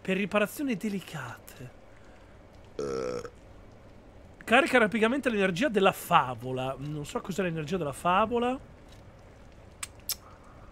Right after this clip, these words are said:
Ok, oddio, ah, oddio. Qua dobbiamo esplorare un attimo gli oggetti, perché informazione sul personaggio.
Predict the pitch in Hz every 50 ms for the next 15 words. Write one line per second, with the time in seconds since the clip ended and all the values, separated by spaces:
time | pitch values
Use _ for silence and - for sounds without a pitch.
0 | - - - - - - - - - - - - - - - - - - - -
1 | - - - - - - - - - - - - 175 175 165 156 - - - -
2 | 170 160 156 156 156 156 160 160 165 165 165 170 185 190 202 214 220 208 - -
3 | 165 160 151 131 123 131 170 175 180 170 160 160 151 147 147 143 139 135 131 135
4 | - - 135 127 131 131 135 131 120 120 123 147 143 139 127 - - 190 202 214
5 | 208 170 170 160 170 160 165 - - 165 165 170 165 165 160 165 165 - - 170
6 | 165 160 151 147 143 143 131 135 180 180 180 - - - 147 139 131 120 143 139
7 | 127 139 147 156 - - - - - - - - - - - - - 214 262 240
8 | - 440 - - - 226 - 262 233 - - 240 196 156 143 143 143 123 131 147
9 | 147 135 139 139 147